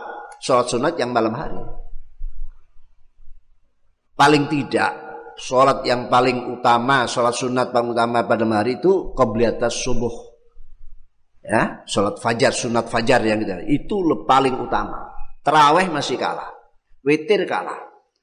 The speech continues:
Jadi sholat sunat yang paling utama ya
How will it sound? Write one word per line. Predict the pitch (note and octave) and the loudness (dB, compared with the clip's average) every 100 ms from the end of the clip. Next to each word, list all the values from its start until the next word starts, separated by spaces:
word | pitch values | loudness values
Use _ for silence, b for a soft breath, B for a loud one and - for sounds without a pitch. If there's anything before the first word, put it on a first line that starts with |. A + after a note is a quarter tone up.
| _ _ _ _ _ _ _ _ _ | _ _ _ _ _ _ _ _ _
Jadi | A2 C3 | -4 -2
sholat | C#3 C3 C3 | 2 2 2
sunat | C3+ B2 E3 E3+ D3 | 0 0 2 2 0
yang | C3 | 0
paling | C3 C3+ | 0 -2
utama | C3 - A#2 C3+ G3 C#3 | -2 0 2 2 -2 -2
ya | B2+ E3 | -4 -4